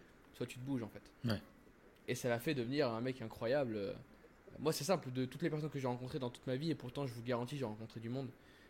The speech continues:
Speaker 1: Tu sais, on dit souvent qu'on est à cinq personnes de n'importe qui dans le monde.
Speaker 2: Hmm.
Speaker 1: Moi, je pense que je suis à une personne de n'importe qui dans le monde au vu la taille de mon WhatsApp.
Speaker 2: <laughs>
Speaker 1: Euh,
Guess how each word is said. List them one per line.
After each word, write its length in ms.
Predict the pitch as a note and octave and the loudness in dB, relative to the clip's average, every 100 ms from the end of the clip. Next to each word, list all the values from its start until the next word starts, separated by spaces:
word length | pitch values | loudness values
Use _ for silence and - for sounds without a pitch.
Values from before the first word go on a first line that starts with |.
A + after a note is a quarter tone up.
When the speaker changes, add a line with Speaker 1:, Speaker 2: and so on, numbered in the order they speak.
| - - - | -20 -20 -14
Speaker 1:
Tu 60 | - | -2
sais, 140 | - | 2
on 80 | C3+ | 2
dit 120 | A#2+ | 0
souvent 320 | A#2 C#3 D3 | -2 2 2
qu'on 180 | C#3+ B2 | 2 2
est 40 | A#2 | 0
à 100 | A#2 | 0
cinq 220 | - C3 | -2 -2
personnes 360 | C3+ - C#3 | -2 0 0
de 60 | A#2 | 0
n'importe 320 | A#2 A#2+ A#2 | -2 -4 -8
qui 120 | - | -4
dans 80 | B2 | -2
le 60 | A#2 | 0
monde. 220 | C#3 C#3 | 2 6
Speaker 2:
Hmm. 100 | B2 - - | 6 4 -2
Speaker 1:
Moi, 80 | B2+ | -4
je 60 | B2 | 0
pense 140 | D3 | -2
que 80 | - | -2
je 60 | - | 0
suis 80 | |
à 100 | C3 - | 0 2
une 140 | D#3+ | 0
personne 360 | D3+ C3+ - D3 | 4 4 4 2
de 80 | B2+ | 2
n'importe 300 | B2 B2 - | 0 -2 -2
qui 80 | B2 | 0
dans 80 | |
le 60 | A#2 | 4
monde 180 | C3+ C3+ | 4 4
au 40 | |
vu 100 | A#2+ | 4
la 80 | A#2 | 2
taille 140 | A#2 A#2 | 2 0
de 100 | A2+ | 0
mon 100 | A2 | 0
WhatsApp. 300 | A2 C#3+ - | 4 6 6
Speaker 2:
<laughs> 40 | - - - - - - - - - | 6 4 4 0 -2 -4 4 6 6
Speaker 1:
Euh, 360 | A#2 A2+ A2 | 6 6 4